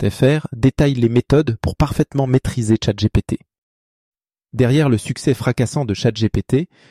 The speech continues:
une multitude de modèles d'I A générative émergent, plus ou moins puissants, et qui n'ont pas reçu la même attention du public. Le guide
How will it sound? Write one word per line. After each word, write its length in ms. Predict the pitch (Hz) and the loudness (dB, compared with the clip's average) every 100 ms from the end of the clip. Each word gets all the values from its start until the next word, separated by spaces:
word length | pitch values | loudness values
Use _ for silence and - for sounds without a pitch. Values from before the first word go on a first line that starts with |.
| _ - | _ -4
une 160 | 127 | 0
multitude 480 | 147 170 156 - 151 | 2 0 -4 -6 -2
de 100 | 117 | 0
modèles 420 | 113 120 120 110 | 2 2 2 0
d'I 180 | 110 113 | 0 2
A 80 | 104 | 2
générative 680 | 101 104 101 98 - 160 135 - | 0 0 0 -2 0 0 0 0
émergent, 580 | 127 107 92 92 92 - _ _ - | 2 2 0 -4 -8 -10 _ _ -2
plus 220 | 156 151 | 0 2
ou 40 | |
moins 180 | 147 147 | 2 0
puissants, 540 | - 117 104 - 143 - _ _ _ - | -2 -6 -4 -4 -4 -8 _ _ _ -4
et 60 | 180 | -2
qui 140 | - | 0
n'ont 140 | 135 120 | 0 2
pas 140 | 165 | 2
reçu 320 | 139 117 165 | 2 0 2
la 100 | 123 | 2
même 180 | 113 131 | 2 0
attention 420 | 113 107 95 135 | 0 -2 -2 -4
du 100 | 110 | -4
public. 560 | - 98 101 - - - _ _ _ _ _ _ _ | -4 -6 -6 -10 -14 -20 _ _ _ _ _ _ _
Le 120 | - 110 | 0 2
guide 340 | 131 170 | 2 2